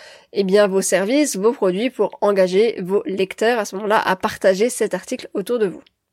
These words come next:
Numéro deux, vous pouvez utiliser un outil de transcription. Alors, les outils de transcription vont permettre,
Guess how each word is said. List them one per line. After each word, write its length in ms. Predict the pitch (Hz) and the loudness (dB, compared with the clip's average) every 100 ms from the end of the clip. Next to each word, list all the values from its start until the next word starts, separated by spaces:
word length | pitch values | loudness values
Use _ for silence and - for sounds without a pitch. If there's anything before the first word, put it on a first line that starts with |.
| _ _ - | _ _ 0
Numéro 400 | 302 339 285 220 | 4 4 4 4
deux, 180 | 220 | 2
vous 140 | 247 208 | 2 -2
pouvez 320 | 185 226 277 | -4 -4 -2
utiliser 540 | - 202 208 190 269 - | -6 -10 -8 -2 -2 -2
un 220 | 220 240 | -2 -2
outil 420 | 214 185 - 277 | -2 -6 -4 -4
de 180 | 220 214 | 0 -2
transcription. 800 | 254 - 269 - - - - 190 - _ | -2 -2 -2 -2 -6 -6 -6 -8 -10 _
Alors, 260 | 254 220 190 | 2 4 4
les 180 | 214 | 2
outils 180 | 254 330 | 2 0
de 40 | 320 | 0
transcription 840 | - 269 - 220 - 247 269 302 - _ - - | -2 -2 -4 -8 -4 0 2 0 -4 _ -16 -14
vont 300 | 196 240 320 | -6 -2 0
permettre, 640 | 294 220 190 220 - - | 0 2 2 0 -2 -14